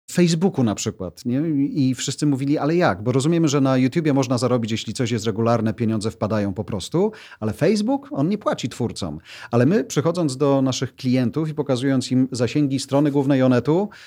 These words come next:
aplikacji świętej pamięci Onetu, Facebooka, YouTube'a, Twittera, nie, dokładając moje kanały, pokazywaliśmy im: „Zobaczcie, tutaj ci ludzie oglądają w takiej, w takiej liczbie, poprosimy o pieniądze za to”.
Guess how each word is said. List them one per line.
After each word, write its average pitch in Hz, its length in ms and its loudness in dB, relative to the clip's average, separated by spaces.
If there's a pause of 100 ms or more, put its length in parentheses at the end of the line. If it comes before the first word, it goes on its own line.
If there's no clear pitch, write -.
(180)
aplikacji 135 640 0
świętej 123 320 0
pamięci 120 400 2
Onetu, 117 540 2 (360)
Facebooka, 139 720 4
YouTube'a, 117 840 2
Twittera, 147 760 2 (140)
nie, 120 200 2
dokładając 147 560 4
moje 156 240 4
kanały, 123 560 2
pokazywaliśmy 156 680 -2
im: 156 80 0
„Zobaczcie, 160 400 -2
tutaj 165 400 -2
ci 151 140 -6
ludzie 143 200 0
oglądają 135 360 0
w 131 60 -10
takiej, 127 220 -2
w - 40 -8
takiej 127 240 -2
liczbie, 131 360 -2
poprosimy 147 480 0
o 135 80 2
pieniądze 127 380 0
za 101 140 -2
to”. 78 240 -12